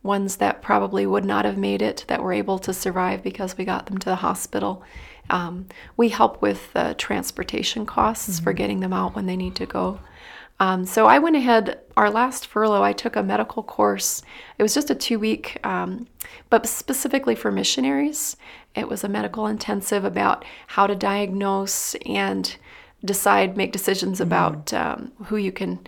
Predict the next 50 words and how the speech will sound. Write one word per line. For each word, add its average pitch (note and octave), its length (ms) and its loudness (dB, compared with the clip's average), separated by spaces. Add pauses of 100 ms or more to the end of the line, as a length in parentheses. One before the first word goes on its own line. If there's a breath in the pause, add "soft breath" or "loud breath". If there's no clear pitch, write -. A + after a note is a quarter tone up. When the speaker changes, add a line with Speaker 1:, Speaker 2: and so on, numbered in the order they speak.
(140 loud breath)
Speaker 1:
help F#3 260 4
in F#3 80 -2
the F#3+ 100 0
village F#3 380 -2
versus F#3 380 -4
who F#3+ 120 0
would F3+ 160 -2
need F3+ 200 -6
to F3 120 -6
get F3 160 -4
out F3+ 220 -4
to G#3 80 -10
town. F#3 420 -4
And F#3 160 -6 (280 loud breath)
that - 140 6
was A3 140 2
immensely G3+ 380 0
helpful - 400 -2
to - 180 -8
me, F#3+ 260 -6 (460 loud breath)
um, F3+ 320 -6
because G3+ 360 -2
that G3+ 160 4
is G3 140 -2
a - 60 0
big F#3+ 240 -4
part F3+ 240 -2
of F3 80 -6
what F#3+ 100 0
I'm F3 140 -2
doing. F#3+ 260 -4
I G3 80 2
do G#3+ 140 2
the - 60 0
Speaker 2:
Mm-hmm. F#3+ 80 -4
Speaker 1:
first G3 260 0
aid, G3 200 0
but - 180 -6
then F#3+ 180 -4
a F#3 80 -4
lot F#3 180 0
of G3 60 -6
times F3+ 380 -8
I'm F#3+ 120 -6
sending F3+ 360 -6
people - 400 -4
out - 300 -8
to, F#3 200 -6 (600 loud breath)
uh, E3+ 220 -2
town. F#3+ 520 -2